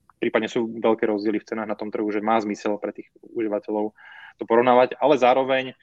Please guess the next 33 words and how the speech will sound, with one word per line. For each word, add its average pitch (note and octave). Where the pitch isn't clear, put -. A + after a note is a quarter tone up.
ak A2
začínam C3+
a A2+
proste A2+
hľadám A2
každý A2
kanál, A2
kde G#2
sa A#2+
môžem A2
trošku G#2
zviditeľniť, A#2+
možno A2
pozbierať A2
nejaké G#2+
recenzie, A2+
získať -
nejaký -
certifikát. A#2+
Máme A2
tiež G#2+
službu G#2+
Prize G2+
Money G#2+
Overený G#2
obchod, -
ktorá G#2
je -
postavená G#2
na G2
zbieraní G2+
teda G2+
dotazníkov, G#2+